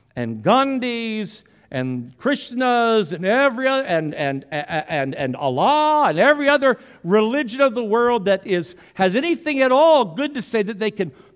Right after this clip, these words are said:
pull out and kind of mishmash it up and say, "Here's, here's what we need, an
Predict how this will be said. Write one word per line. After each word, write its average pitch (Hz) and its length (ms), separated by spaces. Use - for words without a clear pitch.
pull 320 420
out 254 320
and 175 100
kind 220 140
of 175 100
mishmash 262 840
it 240 80
up 226 200
and 196 120
say, 196 200
"Here's, 302 440
here's 330 320
what 269 120
we 196 160
need, 175 460
an 180 160